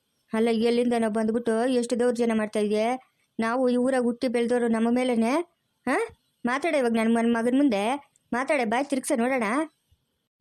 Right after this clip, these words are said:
ಮೌ, ಫಸ್ಟ್ ಇಲ್ಲಿಂದ ಹೋಗಮ್ಮ, ಹೋಗಮ್ಮ ಇಲ್ಲಿಂದ. ಓದ್ತೀನಿ, ಓದ್ತೀನಿ. ಹೋಗಿ ಯಾವ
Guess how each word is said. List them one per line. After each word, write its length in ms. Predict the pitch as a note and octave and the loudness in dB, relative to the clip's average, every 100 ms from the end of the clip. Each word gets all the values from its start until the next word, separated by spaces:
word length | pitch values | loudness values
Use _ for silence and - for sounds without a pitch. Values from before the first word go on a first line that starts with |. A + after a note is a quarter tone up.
| - | -6
ಮೌ, 120 | B3+ C#4 C4+ _ _ _ | -2 -2 -4 _ _ _
ಫಸ್ಟ್ 180 | C4 B3+ | -4 0
ಇಲ್ಲಿಂದ 220 | C4+ C4+ C4 | 0 2 0
ಹೋಗಮ್ಮ, 240 | C4+ B3 A3+ _ _ _ - | 0 -2 -4 _ _ _ -6
ಹೋಗಮ್ಮ 220 | D4 D#4 | -2 0
ಇಲ್ಲಿಂದ. 300 | C4 C#4+ B3+ A#3 C4 _ _ _ _ _ _ | 2 2 0 -2 -8 _ _ _ _ _ _
ಓದ್ತೀನಿ, 380 | B3+ D4+ D#4 C4 D4 E4 D4+ B3+ | -4 -2 0 0 2 0 0 -2
ಓದ್ತೀನಿ. 340 | D4+ D#4 B3 G#3+ _ _ - | 0 0 0 -4 _ _ -4
ಹೋಗಿ 240 | B3+ D4 | 0 2
ಯಾವ 160 | C4+ | 0